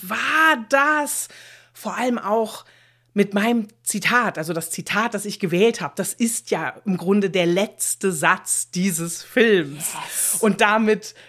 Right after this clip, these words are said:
Speaker 1: wurde man ja quasi noch mal mit so einem Feel-Good-Move aus dem Kino katapultiert. Da weiß ich noch, das, ähm, ist, hat sich mir sehr eingebrannt. Und jetzt im Nachhinein, also mit den siebzehn Jahren Abstand, kann man ja sagen, da möchte ich gerne mit dir drüber reden,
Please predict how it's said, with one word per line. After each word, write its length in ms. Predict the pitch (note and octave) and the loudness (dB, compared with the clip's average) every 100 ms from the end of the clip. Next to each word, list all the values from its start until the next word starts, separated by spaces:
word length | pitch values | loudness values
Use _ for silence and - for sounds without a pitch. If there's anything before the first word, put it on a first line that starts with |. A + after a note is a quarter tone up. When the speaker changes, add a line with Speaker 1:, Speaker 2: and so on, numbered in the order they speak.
| - | -2
Speaker 1:
wurde 240 | G3 B3 | 4 4
man 200 | G#3+ A3 | 4 4
ja 100 | A3+ | 4
quasi 380 | A3 A#3+ G#3 G#3+ | 2 4 4 2
noch 120 | A3 | 0
mal 140 | G#3+ G#3 | 2 2
mit 220 | G3+ G3 | 2 -2
so 160 | G#3+ | -2
einem 260 | G3 F#3+ F#3 | -2 -2 -4
Feel-Good-Move 2000 | - - - D4 D4+ G3+ A#3 A3 A3 - - _ _ _ - A3+ B3 B3+ A3+ - | -10 -12 -4 2 2 2 2 2 2 -12 -14 _ _ _ 0 6 6 6 2 -2
aus 140 | G3+ | -2
dem 200 | G#3+ G#3 | -2 -4
Kino 480 | - C#4 C4+ B3+ A3+ | -4 0 0 0 -4
katapultiert. 920 | - A#3 A3 G#3 - G#3+ G#3 - G#3 G#3 - - | -4 -4 -2 -2 0 -2 0 2 0 0 -18 -10
Da 160 | A#3+ C4+ | -6 -4
weiß 240 | D4+ F4 | -2 -4
ich 120 | - | -4
noch, 160 | C4+ B3 | -6 -6
das, 280 | - G#3 - | -6 -10 -6
ähm, 240 | A3 A3 A3 | -2 -2 -2
ist, 320 | A#3 - A#3 | -4 -6 -8
hat 120 | B3 | -8
sich 200 | B3 - | -6 -2
mir 140 | A#3 | 0
sehr 200 | A3 A3+ | 2 0
eingebrannt. 720 | G#3+ D4+ D4 - D#3+ F#3+ D#4 - - - | 0 0 0 -2 -4 -4 -6 -10 -12 0
Und 180 | B3 | 2
jetzt 200 | F#4 B4+ G#3+ | 4 2 0
im 100 | C4+ | 0
Nachhinein, 640 | A4+ C#5 B3+ F#3 D3 C#3+ | 0 -2 -2 -2 -2 -4
also 180 | G3 G3+ | -4 -2
mit 140 | A3 | -2
den 100 | A3 | -2
siebzehn 320 | B3 - D4+ | -4 -6 -6
Jahren 200 | A#3 G3+ | -4 -2
Abstand, 520 | G3+ E4+ - F#3+ G#3 - | -4 -8 -4 -4 -4 -10
kann 260 | - - E4+ | -6 -2 -2
man 160 | G4+ | -2
ja 120 | E4 A#3+ | -2 -2
sagen, 300 | C4 D4 F#3+ | -4 -4 -4
da 120 | F3 | -4
möchte 220 | A3+ - | -4 -6
ich 40 | |
gerne 220 | - C#4 E4 | -6 -4 -2
mit 100 | B3+ | -4
dir 80 | G#3+ | -4
drüber 280 | G#3 G#3+ | -2 -2
reden, 320 | A3 B3 E3 | -2 -4 -4